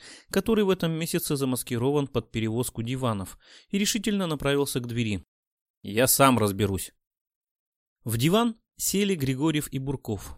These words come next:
Полковник сразу перешел к делу. "Что у нас по Давыдову?"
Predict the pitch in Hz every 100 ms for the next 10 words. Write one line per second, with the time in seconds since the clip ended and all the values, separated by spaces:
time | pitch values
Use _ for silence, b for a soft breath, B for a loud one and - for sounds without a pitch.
0 | - 117 117 202 190 175 123 135 135 117
1 | 110 127 123 101 107 98 90 _ _ _
2 | _ _ - - 139 135 123 - 113 135
3 | 160 160